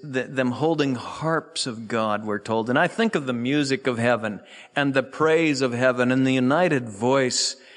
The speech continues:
and the harmonious worship and praise of God that's going on in heaven right now and will be part of someday. And listen to what Revelation fifteen says. "Great and marvelous are thy works, O Lord God Almighty.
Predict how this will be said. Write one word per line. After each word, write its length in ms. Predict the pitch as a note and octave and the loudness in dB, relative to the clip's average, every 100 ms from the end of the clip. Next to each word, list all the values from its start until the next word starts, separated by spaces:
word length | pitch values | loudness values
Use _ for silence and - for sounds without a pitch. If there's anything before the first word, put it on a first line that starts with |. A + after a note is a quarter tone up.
| - | -8
and 160 | - C#3+ | -2 2
the 120 | C3+ | 2
harmonious 1200 | C3 D3 C#3 C#3 D3+ F#3+ G3+ E3+ C3+ A#2 - - - _ _ _ _ _ _ _ | 2 0 2 2 4 4 4 2 2 0 -6 -10 -14 _ _ _ _ _ _ _
worship 720 | C3+ B2+ D#3+ F#3+ - B2 - | -4 0 2 2 2 0 -2
and 200 | A#2 G#2+ | -6 -6
praise 400 | - D#3 F3 D#3+ | -2 0 2 2
of 180 | B2+ A2+ | -2 -4
God 340 | A2+ C3+ C3 A2+ | 0 2 0 -2
that's 200 | A#2 - | -6 -2
going 280 | D#3+ F3+ | 0 2
on 160 | E3+ F#3 | 2 2
in 60 | C#3+ | 2
heaven 300 | C#3+ D3+ C3+ | 2 2 2
right 240 | D3+ C#3 | 2 0
now 240 | D3+ D3 | 2 2
and 160 | C3+ C3+ | 2 2
will 160 | D3 G#3 | 2 2
be 160 | F3+ | 0
part 320 | - D#3+ E3 | -2 0 2
of 160 | B2+ A2 | 0 0
someday. 520 | B2 A2 G#2 G2+ G2+ - - - | -4 -2 -2 -2 -2 -6 -18 -8
And 180 | D3 D3 | -2 2
listen 420 | G3 A3 D3+ C#3 | 2 0 -2 -2
to 100 | C#3 | 0
what 180 | C3+ C3 | 0 2
Revelation 540 | C#3 C3 B2+ B2+ B2 | 2 2 2 2 0
fifteen 420 | A#2+ A#2+ - B2 A2+ | 0 -2 0 0 0
says. 140 | A2 - - - | -2 -6 -12 -4
"Great 440 | A#2+ C#3+ E3 F3 - | 0 2 2 0 -4
and 180 | A#2+ | -4
marvelous 840 | A2+ A2+ B2+ C#3+ C#3+ D3+ D#3 D3 - - | -2 0 0 0 0 0 0 -2 -6 -2
are 200 | G#2+ G2+ | -2 0
thy 300 | G2 G2 F2+ | -2 -2 -2
works, 600 | F2+ A2 G#2+ - - - | -4 -2 -2 -4 -6 -4
O 100 | - | -2
Lord 560 | F#2+ F2+ F2+ A2 A2+ A2+ | -4 -2 -2 0 -2 -4
God 280 | F#2+ F#2+ F#2+ | -4 -2 -2
Almighty. 720 | F2+ F2 F2 D#2+ D2+ D2+ - | -2 0 -2 -4 -6 -10 -16